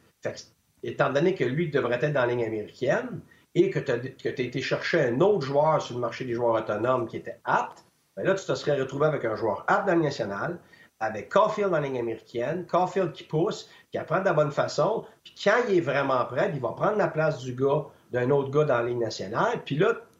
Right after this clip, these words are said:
t'as de la profondeur. La profondeur, tu l'as seulement si t'as, si tu gardes tes gars,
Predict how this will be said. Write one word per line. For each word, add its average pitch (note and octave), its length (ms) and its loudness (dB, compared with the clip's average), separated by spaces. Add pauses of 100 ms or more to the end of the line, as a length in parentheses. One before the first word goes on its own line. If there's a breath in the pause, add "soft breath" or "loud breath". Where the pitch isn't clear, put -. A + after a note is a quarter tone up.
(100)
t'as B3 340 2
de A#2+ 80 -4
la A#2 80 -2
profondeur. B2 600 2
La B2+ 100 0
profondeur, F3+ 540 2
tu - 140 -6
l'as A2+ 100 -2
seulement E3+ 480 2 (440 loud breath)
si - 240 -10
t'as, - 200 -2
si - 240 -12
tu - 220 -16
gardes E3+ 340 2
tes C3 220 -2
gars, B2 340 -2